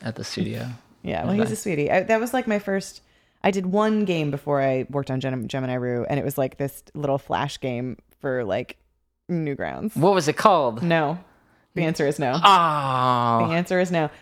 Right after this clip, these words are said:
Speaker 2: I, I'll tell you this.
Speaker 1: Okay,
Speaker 2: Most
Speaker 1: okay.
Speaker 2: people couldn't start the game because you had to hit a light. It was, it started dark, and you had to hit a,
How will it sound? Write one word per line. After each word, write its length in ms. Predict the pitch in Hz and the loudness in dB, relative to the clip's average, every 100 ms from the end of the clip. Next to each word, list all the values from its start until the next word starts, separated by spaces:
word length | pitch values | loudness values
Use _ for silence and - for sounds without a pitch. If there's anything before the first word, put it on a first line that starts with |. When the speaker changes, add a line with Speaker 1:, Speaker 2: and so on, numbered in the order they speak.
| _ | _
Speaker 2:
I, 140 | - 208 - | 2 4 4
I'll 220 | 185 190 | 4 4
tell 140 | 202 240 | 2 2
you 140 | 233 | 2
this. 340 | 196 151 - - | 2 0 -4 -4
Speaker 1:
Okay, 160 | 131 - | 2 4
Speaker 2:
Most 180 | 190 220 | 4 4
Speaker 1:
okay. 100 | - | 2
Speaker 2:
people 240 | 262 247 233 | 0 0 -2
couldn't 520 | - 247 208 196 - | 0 0 0 -4 -10
start 360 | - 175 165 | 0 0 0
the 80 | - | -4
game 500 | 165 160 156 143 156 - - | -4 -2 -2 -4 -6 -12 -14
because 320 | 175 202 160 | -4 -2 -2
you 80 | 160 | -2
had 260 | 165 151 | 0 0
to 80 | 151 | 0
hit 160 | 175 165 | -2 0
a 60 | 156 | 2
light. 260 | 147 139 | 0 0
It 80 | - | -2
was, 100 | 160 - | -4 -2
it 220 | 160 - | -4 -4
started 400 | - 170 160 151 | -2 0 0 -2
dark, 360 | 160 135 175 - | 0 0 0 -4
and 100 | 165 | -2
you 60 | 156 | 0
had 140 | 147 | 0
to 60 | 151 | 0
hit 100 | 156 | -2
a, 160 | 139 | -2